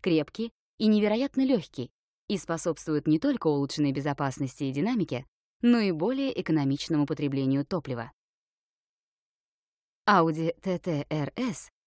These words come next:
оснащается турбированным двух с половиной литровым двигателем Т Ф С I мощностью триста тридцать пять лошадиных сил при четырёхстах пятидесяти ньютон-метра крутящего момента. Таким образом,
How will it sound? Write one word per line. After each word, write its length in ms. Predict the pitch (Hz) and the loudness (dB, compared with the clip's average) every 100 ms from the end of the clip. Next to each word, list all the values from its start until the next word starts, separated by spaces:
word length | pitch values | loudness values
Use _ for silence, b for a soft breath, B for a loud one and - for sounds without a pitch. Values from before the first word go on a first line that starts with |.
| _ _ | _ _
оснащается 840 | 190 202 214 - 294 269 - 233 - | -4 -2 -2 0 0 0 -2 -4 0
турбированным 800 | 202 175 151 160 175 208 233 240 | -2 0 0 0 0 2 2 2
двух 280 | 208 185 185 | 0 0 0
с 80 | - | -2
половиной 440 | 175 165 165 156 | -4 -2 2 4
литровым 420 | 147 165 165 151 147 | 2 2 0 2 0
двигателем 580 | 175 277 285 269 269 - _ - | 0 0 0 2 0 0 _ -6
Т 240 | 175 262 - | -2 -2 -4
Ф 260 | 160 170 - | -8 -8 -6
С 300 | 165 165 - | -6 -4 -4
I 240 | - 202 131 _ _ _ _ | -4 -4 -6 _ _ _ _
мощностью 640 | 190 180 156 165 156 - - | 0 0 0 -2 -4 -4 -6
триста 440 | - 180 151 147 | -2 -2 -2 -4
тридцать 360 | 143 147 156 - | -6 -6 -8 -8
пять 200 | 156 156 | -8 -4
лошадиных 560 | 147 160 151 143 139 | -4 -4 -2 0 -2
сил 280 | - 277 269 - _ _ _ | -2 -2 -2 -6 _ _ _
при 220 | 202 - | -2 -2
четырёхстах 640 | - 214 196 190 - 294 | -4 -2 -2 -2 -2 -4
пятидесяти 680 | - 170 - 240 254 233 - | -4 -6 -2 0 0 -4 -2
ньютон-метра 1000 | 214 180 180 165 151 147 151 247 262 254 - | -2 0 0 0 -2 0 0 0 -2 -4 -4
крутящего 640 | - 156 - 147 - 156 | -6 -6 -4 -4 -4 0
момента. 520 | 139 143 139 131 120 - _ _ _ _ _ | 2 2 0 -2 -8 -14 _ _ _ _ _
Таким 300 | 233 240 277 | -4 2 6
образом, 420 | 330 175 127 123 | 6 4 -2 -6